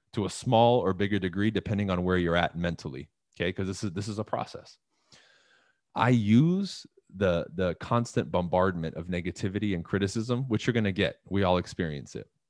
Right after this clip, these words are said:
I use it as a measuring stick to see where I'm at mentally. You know, the last couple of days, um,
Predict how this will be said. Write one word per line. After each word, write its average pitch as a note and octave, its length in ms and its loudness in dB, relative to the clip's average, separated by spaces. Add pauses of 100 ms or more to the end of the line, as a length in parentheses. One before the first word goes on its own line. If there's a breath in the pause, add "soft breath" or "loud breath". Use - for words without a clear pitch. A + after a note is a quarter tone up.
(160)
I F#2+ 60 -2
use C#3 200 6
it D#3 80 4
as A2+ 120 4
a G2+ 40 2
measuring F#2 460 2
stick - 300 -8
to F2+ 80 -4
see - 180 0
where F2+ 180 2
I'm E2+ 140 2
at E2+ 160 -2
mentally. D2+ 420 -8 (960)
You G#2 80 0
know, G2+ 80 2
the F#2 60 -2
last G#2+ 240 0
couple G2 200 4
of F#2 60 2
days, G2+ 360 4 (640 soft breath)
um, G1+ 420 -10